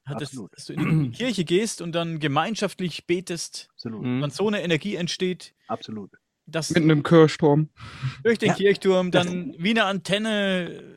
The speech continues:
Speaker 1: rausgeballert wird in, ins Universum,
Speaker 2: <clears throat>
Speaker 1: wohin auch immer. Und es gibt ja Leute, die sind gerne alleine, dann gibt es Leute, die sind gerne unter Leuten, die brauchen immer jemanden, ich bin einer, ich bin gerne alleine.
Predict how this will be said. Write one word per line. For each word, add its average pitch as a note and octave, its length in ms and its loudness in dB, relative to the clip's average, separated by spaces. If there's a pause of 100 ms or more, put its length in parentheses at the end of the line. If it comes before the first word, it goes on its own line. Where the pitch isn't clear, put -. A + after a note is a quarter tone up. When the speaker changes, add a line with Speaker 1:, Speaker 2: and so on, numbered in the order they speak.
(140)
Speaker 1:
rausgeballert F3+ 960 0
wird F3+ 200 0
in, E3+ 200 -4
ins F3+ 320 -4
Universum, E3 800 0
Speaker 2:
<clears throat> - 80 -2
Speaker 1:
wohin F#3 200 -2
auch E3 180 -4
immer. D#3+ 360 -2 (380)
Und D#3 340 -4 (800)
es - 140 -10
gibt A#3 160 -6
ja F#3+ 60 2
Leute, G#3 260 2
die G3+ 80 -2
sind E3 180 -4
gerne C#3 240 2
alleine, A#3 480 -2
dann F#3 140 -2
gibt A#3 180 -6
es G3+ 140 -4
Leute, G3+ 300 0
die F#3+ 380 -6 (560)
sind B3 280 -8
gerne G3+ 200 2
unter F#3 160 0
Leuten, C3+ 280 -2
die C3+ 80 -2
brauchen D#3+ 400 2
immer C#3+ 160 -4
jemanden, C3 760 -8 (200)
ich G#3 140 -10
bin G#3+ 100 -4
einer, F3 180 0
ich D#3 120 -2
bin D#3+ 120 -4
gerne B2+ 200 -2
alleine. G2 340 -10